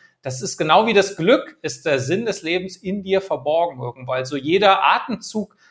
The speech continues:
ist letztlich der Sinn des Lebens. Das ist gar nicht so hoch aufgehängt, wie manche denken. Es hat jetzt nichts unbedingt mit Erleuchtung oder sowas zu tun, sondern das, was jetzt gerade zwischen uns beiden passiert, das ist jetzt gerade der Sinn unseres Lebens. Deswegen passiert's.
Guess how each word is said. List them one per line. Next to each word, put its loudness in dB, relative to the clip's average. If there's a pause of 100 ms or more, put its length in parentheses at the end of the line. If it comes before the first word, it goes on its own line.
(140)
ist -8
letztlich 0
der 0
Sinn -2
des -6
Lebens. -2
Das -8
ist -12
gar 0
nicht -8
so -4
hoch -6
aufgehängt, -4
wie -10
manche -10
denken. -10 (260)
Es -14
hat 0
jetzt 0
nichts -8
unbedingt -4
mit -10
Erleuchtung -2
oder 0
sowas -4
zu -16
tun, -8
sondern -4 (140)
das, 2
was 0
jetzt 0
gerade 2
zwischen -2
uns -4
beiden 2
passiert, -8
das 0
ist -10
jetzt -6
gerade 0
der -4
Sinn -2
unseres -8
Lebens. -6
Deswegen -8
passiert's. -12